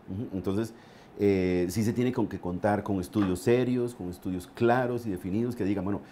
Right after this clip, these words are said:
sí se probó en, en este, en este y este grupo y ese es el resultado. Tal vez no es el mejor, pero es lo que se tiene. Entonces,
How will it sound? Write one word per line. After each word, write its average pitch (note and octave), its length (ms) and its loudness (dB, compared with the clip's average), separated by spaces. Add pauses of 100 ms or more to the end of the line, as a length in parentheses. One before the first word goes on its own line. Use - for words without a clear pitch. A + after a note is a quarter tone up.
(220)
sí A2 140 -2
se A2+ 100 4
probó A#2 320 4
en, A#2+ 120 2
en G#2 180 2
este, G#2 240 0
en G2 260 -6
este F#2 200 -4
y - 20 2
este G#2+ 160 -2
grupo C3+ 320 -2 (300)
y A2 100 2
ese G2+ 140 2
es G#2+ 80 -2
el G2+ 80 -2
resultado. D#2+ 520 -6 (360)
Tal G2 140 2
vez A#2+ 140 6
no C#3+ 140 6
es D3 80 0
el E3 100 4
mejor, D#3 380 0 (100)
pero G2+ 200 4
es G2+ 40 4
lo G2+ 120 0
que G#2 100 -6
se F#2+ 120 -4
tiene. D#2 400 -6
Entonces, F2 320 -6